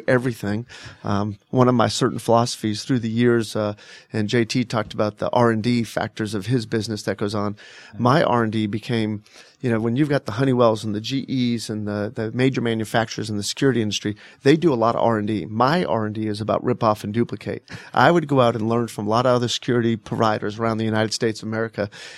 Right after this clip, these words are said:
and learn and ask different questions. More of that research and development for myself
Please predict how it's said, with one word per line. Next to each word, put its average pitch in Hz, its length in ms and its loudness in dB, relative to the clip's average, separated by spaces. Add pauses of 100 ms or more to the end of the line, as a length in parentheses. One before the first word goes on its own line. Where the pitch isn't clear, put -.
(120)
and 117 300 0
learn 135 220 2
and 120 140 0
ask 131 280 -2
different 127 260 -4
questions. - 540 -6
More 127 180 0
of 131 60 0
that 117 180 0
research 135 460 -2
and 110 80 -6
development 117 420 -2
for - 140 -14
myself 117 500 -2